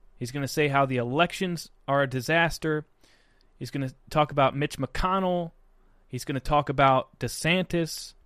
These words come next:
And he's gonna talk about how he's the only one that can fix it all. And he's gonna announce a run in twenty twenty-four. I, that's my prediction. And the, and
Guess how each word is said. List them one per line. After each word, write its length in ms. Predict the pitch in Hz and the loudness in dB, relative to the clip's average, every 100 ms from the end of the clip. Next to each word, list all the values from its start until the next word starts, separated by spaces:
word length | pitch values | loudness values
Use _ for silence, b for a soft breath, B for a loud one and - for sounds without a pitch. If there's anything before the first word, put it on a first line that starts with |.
| _ _ b b - | _ _ b b -10
And 120 | 120 | -6
he's 120 | 117 | -6
gonna 180 | - 143 | -2 -2
talk 220 | - 156 | 4 2
about 200 | 143 139 | 4 2
how 140 | 135 135 | 4 0
he's 240 | 127 151 | 0 -2
the 120 | 147 | 0
only 220 | 147 185 180 | 0 0 0
one 360 | 180 170 160 143 | -2 -2 -6 0
that 180 | 151 | 0
can 140 | - 135 | 0 -2
fix 260 | - - | 0 2
it 80 | 196 | 4
all. 300 | 185 180 175 _ _ _ _ | 4 4 0 _ _ _ _
And 460 | 131 120 113 104 107 - _ _ _ 127 120 _ - | -6 -4 -4 -4 -8 -12 _ _ _ -14 -14 _ -10
he's 160 | 131 135 | -8 -4
gonna 240 | 147 135 - | -2 -2 0
announce 340 | 139 143 139 | 2 2 0
a 60 | 131 | -2
run 160 | 135 | 0
in 80 | 123 | -2
twenty 220 | - 127 | -2 -4
twenty-four. 480 | 120 120 117 117 - B B B B B | -4 -6 -6 -10 -12 B B B B B
I, 540 | 139 160 165 170 160 - _ | 6 8 8 4 2 -2 _
that's 220 | 151 165 185 | 2 2 2
my 100 | 156 | 0
prediction. 480 | 139 127 - - - - _ 160 | 0 -2 -4 -16 -18 -20 _ 0
And 160 | 165 | 0
the, 60 | - - | -2 0
and 200 | 165 | 0